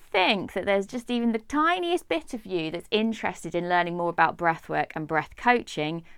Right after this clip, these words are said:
don't hang about, because it is literally about to go boom. And I actually was reflecting on how lucky I feel that I have a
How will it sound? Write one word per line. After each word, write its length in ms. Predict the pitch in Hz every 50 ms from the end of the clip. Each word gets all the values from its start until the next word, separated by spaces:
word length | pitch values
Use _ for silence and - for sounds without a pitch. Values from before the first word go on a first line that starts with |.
| - -
don't 260 | - 208 202 196 202
hang 180 | 202 196 185 170
about, 500 | 170 - 170 151 139 135 - - - - -
because 540 | 175 175 - - - 185 175 170 170 - -
it 180 | - 175 - -
is 200 | - 185 180 190
literally 640 | 196 208 220 202 - - - - 202 196 190 185 180
about 380 | 175 - - - 160 - - -
to 80 | -
go 160 | - 160 160 156
boom. 580 | 151 - - 160 151 147 143 143 139 131 131 - - - - - - - - - - - - - - - -
And 440 | 214 214 214 214 220 220 214 208 - - - - -
I 180 | 262 320 392 494
actually 320 | - - - 539 453 381
was 180 | 285 269 262 240
reflecting 640 | 220 214 - - 269 - - - - - 180 165
on 140 | 151 151 165
how 180 | 175 180 180
lucky 520 | 185 196 214 247 254 - - - 262 214 180
I 160 | 170 160 165
feel 560 | - - - - 285 269 226 180 160 156 151
that 140 | 151 165 -
I 100 | - 175
have 320 | 180 - 190 185 180 190 - -
a 60 | 175